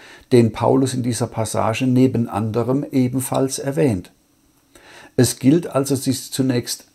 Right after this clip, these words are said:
eingehend mit Daniel zu befassen. Und zwar auf eine andere Weise, als es der Mainstream mit seinen durchaus vordefinierten Ergebnissen und den darauf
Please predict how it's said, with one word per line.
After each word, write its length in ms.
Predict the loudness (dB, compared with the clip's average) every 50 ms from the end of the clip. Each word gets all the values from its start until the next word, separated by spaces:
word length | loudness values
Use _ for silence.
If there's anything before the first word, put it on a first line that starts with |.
| _
eingehend 800 | 0 2 2 2 0 -2 -4 -4 -6 -6 -6 -6 -8 -12 -14 -20 _ _ _ _ _ _ _ _ _ 2
mit 240 | 2 2 2 2 0
Daniel 420 | 0 2 2 2 2 0 0 0
zu 160 | -4 -6 -8
befassen. 460 | -8 -8 -8 -10 -10 -12 -12 -12 -14 -16 _ _ _ _ _ _ _ _ _ _ _ _ _ -20 -10 _ 0
Und 140 | 2 2
zwar 240 | 2 2 0 0 0
auf 140 | 0 -2 0
eine 300 | 0 0 0 0 0 -2
andere 400 | -2 -2 0 0 0 -2 -2 0
Weise, 360 | 0 0 0 -2 -2 -4 -6
als 120 | -6 -6 -6
es 160 | -6 -6 -6
der 120 | -4 -4
Mainstream 640 | -2 -2 -2 -2 -2 -4 -6 -8 -6 -4 -2 -2 -2
mit 140 | -2 -2 -2
seinen 400 | -2 -4 -2 -2 -2 -4 -4 0
durchaus 600 | 2 2 2 2 -2 -6 -4 -2 -2 -2 -2 -4
vordefinierten 840 | -4 -2 0 0 0 0 -2 -4 -2 -4 -4 -4 -4 -4 -6 -8 -8
Ergebnissen 800 | -8 -8 -6 -2 0 -2 -2 -2 -4 -6 -6 -4 -6 -6 -8 -10 -20 -20 -20 -20 -20 -20 -18 -6 0
und 440 | 2 2 2 2 -2 -8 _ -4 -2
den 280 | 0 0 0 0 0
darauf 540 | 0 -2 -2 -2 -2 -4 -6 -6 -8 -12 -14